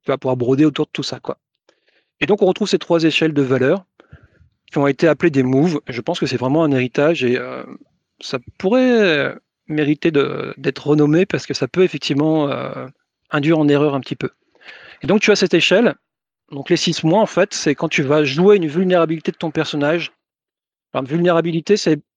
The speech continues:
parce que ton personnage, il a eu un instant de folie, parce qu'il a pas eu de chance, euh, parce que, euh, il y a quelque chose de, de très sombre en lui qui s'est manifesté à ce moment-là. Et en faisant ça, en fait, toi, en tant que joueur, tu vas prendre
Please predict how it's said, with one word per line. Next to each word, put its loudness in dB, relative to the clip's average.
parce -10
que 0
ton -6
personnage, 0
il 0
a 4
eu 4
un 2
instant -2
de -8
folie, 2
parce -2
qu'il -2
a 2
pas 0
eu 0
de -6
chance, 0
euh, -2
parce -6
que, -4
euh, 0
il -16
y -12
a -14
quelque -4
chose 2
de, 2
de 0
très -4
sombre 0
en 4
lui 2
qui -4
s'est 0
manifesté 0
à 6
ce -4
moment-là. 2
Et -2
en 0
faisant 0
ça, 2
en 2
fait, -2
toi, 4
en 4
tant -2
que 0
joueur, 4
tu -10
vas 0
prendre -2